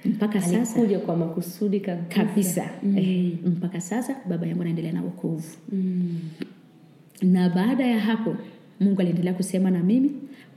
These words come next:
Speaker 1: kwa habari ya kutengeneza familia.
Speaker 2: Mhm.
Speaker 1: Kwa hiyo niliendelea kupeleka huduma nyumbani,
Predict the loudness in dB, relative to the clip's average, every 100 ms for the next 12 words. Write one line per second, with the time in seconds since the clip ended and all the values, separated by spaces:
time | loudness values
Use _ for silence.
0 | -4 -2 0 0 0 -2 -6 -4 -2 -2
1 | -4 -4 -4 -4 -4 -6 -10 -10 -8 -8
2 | -6 0 2 4 2 2 2 0 -2 0
3 | 0 0 -2 -2 -2 0 -2 -2 0 4
4 | 4 6 6 4 2 2 2